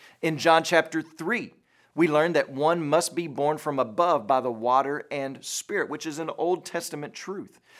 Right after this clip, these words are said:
And Jesus would fulfill this prophecy of a new life being installed in the people of God. And in our passage for study this week, this transition is still on display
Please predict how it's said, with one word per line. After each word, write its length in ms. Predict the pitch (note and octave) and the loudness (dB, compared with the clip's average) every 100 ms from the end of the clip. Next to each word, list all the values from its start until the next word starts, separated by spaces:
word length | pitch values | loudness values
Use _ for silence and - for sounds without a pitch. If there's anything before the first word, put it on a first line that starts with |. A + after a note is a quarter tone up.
| - F#3 | -2 2
And 180 | F3+ | 2
Jesus 480 | B2+ F3 A#3+ A3 - | 2 0 0 -2 0
would 160 | F#3+ - | 0 0
fulfill 440 | E3+ - F3+ A3+ | -6 -2 4 4
this 180 | F3+ - | 4 -2
prophecy 540 | - C3 C3 - E3 - | 0 0 0 -4 -2 0
of 140 | D3 | 0
a 100 | C#3 | 0
new 360 | C#3 D#3 F#3 D#3 | 0 2 2 2
life 440 | E3 G3+ C3+ - - _ C3+ | 6 6 4 -2 -18 _ -2
being 280 | E3+ D#3+ | 0 0
installed 920 | D#3 D3 - - G3+ G#3+ C3+ A2+ C3+ - _ - | -2 -4 -6 0 4 6 4 2 -4 -12 _ -6
in 120 | D#3 | -2
the 80 | D3+ | -2
people 340 | D3 B2+ B2 | -4 -8 -6
of 140 | A#2 G2 | -6 -4
God. 380 | F#2 C#2+ - _ _ _ _ _ _ _ _ - | -6 -6 -14 _ _ _ _ _ _ _ _ -2
And 100 | D3+ | 2
in 120 | E3 | 4
our 120 | D#3+ | 2
passage 600 | D#3 - D#3+ F3+ F#3 F3 | 0 -2 0 0 0 -2
for 160 | - E3 | -4 -6
study 580 | - - C#3+ C3+ C3+ - | -6 0 0 0 -4 -10
this 420 | A2+ A2 C3+ - | -12 -8 -8 -6
week, 360 | C3 B2 - - _ _ _ _ | -8 -8 -10 -20 _ _ _ _
this 280 | A#2 D#3 - | -6 -4 -4
transition 680 | - E3+ D#3+ B2+ E3+ - D#3 | -4 -2 -2 -2 -4 -4 -8
is 120 | C3 | -6
still 400 | - - D#3 E3 | -8 -4 0 2
on 180 | D#3 D#3 | 2 0
display 560 | C3+ - D#3 D3+ B2 | -6 -6 -2 -2 -2